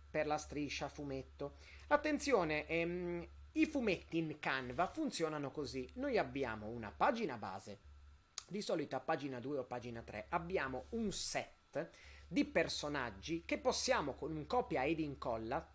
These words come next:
andare ad utilizzare anche nelle altre pagine del nostro fumetto. Vi faccio un esempio. Se qui ho pagina uno e pagina uno mi piace e mi soddisfa, per generare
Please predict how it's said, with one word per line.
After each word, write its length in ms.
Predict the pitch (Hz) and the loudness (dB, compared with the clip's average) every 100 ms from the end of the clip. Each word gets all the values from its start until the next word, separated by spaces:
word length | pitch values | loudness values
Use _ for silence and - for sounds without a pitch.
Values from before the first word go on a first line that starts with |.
| - - - - - | -18 -18 -18 -12 -6
andare 300 | 190 226 220 | -2 4 4
ad 100 | 180 | 4
utilizzare 640 | 170 220 247 196 185 190 190 | 2 -2 -4 0 4 4 4
anche 540 | 160 170 170 208 - - - - - - - - | 2 2 4 4 2 -12 -18 -20 -20 -18 -12 -2
nelle 280 | 170 170 190 | 2 6 8
altre 340 | 247 - 170 | 8 6 4
pagine 420 | - 143 143 165 | 4 2 2 0
del 140 | 143 131 | 0 -2
nostro 380 | 127 127 135 | -4 -4 -6
fumetto. 720 | 123 139 123 120 - - 127 - - - | -6 -6 -6 -8 -8 -4 -4 -6 -14 -8
Vi 160 | 185 233 | -2 0
faccio 320 | 139 123 - | 0 0 -4
un 140 | 120 | -4
esempio. 640 | 113 101 107 104 98 107 - - - - | -6 -4 -6 -6 -8 -10 -10 -14 -18 -6
Se 200 | - 226 | 2 2
qui 220 | 294 269 | 4 8
ho 220 | 170 156 | 10 10
pagina 420 | 156 147 135 135 147 | 8 2 2 -2 2
uno 380 | 226 151 123 - | 2 2 0 2
e 140 | 214 | 2
pagina 460 | 208 151 139 139 135 | 4 -2 0 -2 0
uno 260 | 208 175 | 0 0
mi 140 | 131 117 | -2 0
piace 380 | 147 165 - | 2 2 2
e 40 | 123 | 0
mi 120 | 160 | 0
soddisfa, 680 | - - 110 117 - - 131 | 0 -2 -6 -8 -8 -4 -6
per 380 | - 262 285 170 | -2 0 2 0
generare 800 | 135 156 139 131 143 160 151 | 2 2 4 4 6 6 4